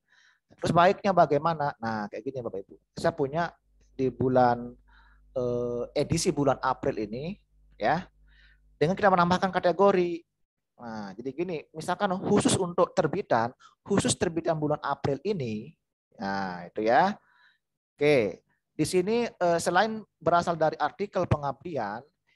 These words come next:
ini juga saya menerima artikel dari, nih kita lihat di sini ada, nah seminar and conference. Oke, ya, ini, ini ada beberapa artikel, ada dua artikel yang saya seleksi,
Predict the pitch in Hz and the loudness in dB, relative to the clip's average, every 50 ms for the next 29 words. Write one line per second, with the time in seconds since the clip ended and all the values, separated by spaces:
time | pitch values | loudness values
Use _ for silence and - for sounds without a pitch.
0 | _ _ - 165 202 233 202 170 156 208 202 - 190 185 196 190 175 156 147 147 | _ _ -4 -4 -2 0 0 0 0 0 -2 0 -2 -2 -2 -2 -2 -2 -4 -4
1 | 165 151 156 156 - 151 143 170 170 151 127 123 117 127 143 160 185 208 226 - | -4 -4 -4 -4 -4 -4 -2 -2 -2 0 0 -2 -2 0 -2 -2 -2 -2 -4 -8
2 | _ _ _ _ _ _ _ _ _ _ _ _ - 123 120 113 104 98 - 123 | _ _ _ _ _ _ _ _ _ _ _ _ -10 -10 -8 -6 -8 -8 -8 -8
3 | 113 123 143 151 143 131 120 - 120 123 139 160 156 - - 123 117 107 101 135 | -4 0 0 0 0 0 -4 -4 -4 -6 -6 -8 -8 -6 -4 -4 -4 -2 0 2
4 | 147 156 160 - - - 120 117 110 107 101 101 - 156 147 151 147 151 180 175 | 4 4 2 0 -4 -6 -6 -4 -4 -4 -6 -6 -6 -6 -6 -6 -2 0 0 -2
5 | - - 156 170 185 - - - 127 120 120 117 - - 131 127 110 98 92 101 | 0 -2 -6 -6 -8 -12 -8 -6 -6 -6 -6 -8 -10 -8 -8 -8 -8 -10 -14 -16
6 | - - - - _ _ _ _ _ _ _ _ _ _ _ _ - 127 120 110 | -16 -16 -18 -20 _ _ _ _ _ _ _ _ _ _ _ _ -4 -2 0 0
7 | 95 90 - _ _ _ _ _ _ _ _ _ _ _ _ _ _ _ _ _ | -2 -4 -10 _ _ _ _ _ _ _ _ _ _ _ _ _ _ _ _ _
8 | _ _ _ _ _ _ _ _ _ _ _ - - 120 143 165 190 - - _ | _ _ _ _ _ _ _ _ _ _ _ -6 -2 0 0 0 -2 -6 -14 _
9 | _ _ _ _ _ _ _ _ _ _ _ _ _ _ _ - 139 160 170 - | _ _ _ _ _ _ _ _ _ _ _ _ _ _ _ -8 -6 -6 -6 -6
10 | _ _ _ _ _ - 151 180 202 190 - - - - 151 - - 143 139 - | _ _ _ _ _ -8 -4 -4 -2 0 2 2 2 2 2 4 4 4 4 2
11 | 156 143 147 - - 135 - 139 147 147 143 135 123 135 131 - 127 - - 147 | 0 -2 -2 -4 -4 -4 -2 -2 -2 0 0 0 0 0 0 0 -2 -2 -6 -6
12 | - 214 208 180 170 165 156 151 151 151 151 - 139 143 147 147 131 131 120 - | -2 -2 0 2 2 2 0 0 -4 -8 -8 -6 -4 -4 -4 -4 -4 -4 -4 -6
13 | - - 143 151 165 208 294 | -6 -10 -8 -6 -6 -6 -8